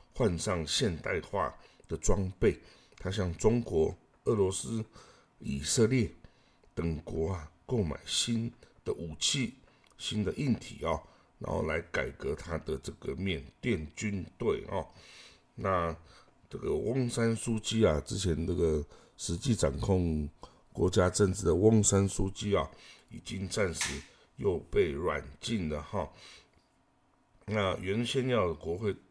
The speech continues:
呃，的总统大选啊，这个应该也是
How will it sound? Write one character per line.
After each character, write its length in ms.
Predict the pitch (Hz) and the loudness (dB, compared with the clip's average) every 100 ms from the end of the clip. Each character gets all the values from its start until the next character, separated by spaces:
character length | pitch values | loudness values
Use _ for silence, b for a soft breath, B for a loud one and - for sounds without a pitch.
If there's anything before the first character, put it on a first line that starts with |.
| _ | _
呃， 220 | - 78 71 | -6 -4 -4
的 200 | 85 73 | -6 -6
总 220 | - 90 | -4 -2
统 180 | 113 73 | -2 -2
大 180 | 92 90 | -2 -2
选 260 | - 60 67 | -4 -8 -8
啊， 120 | 67 B B B B B _ | -8 B B B B B _
这 60 | - | -14
个 360 | - 73 69 65 - - _ _ | -4 -2 -2 -4 -12 -20 _ _
应 140 | 92 92 | -14 -8
该 180 | 82 85 | -4 -4
也 220 | 82 65 | -4 -8
是 420 | - 90 73 69 | -10 -8 -6 -8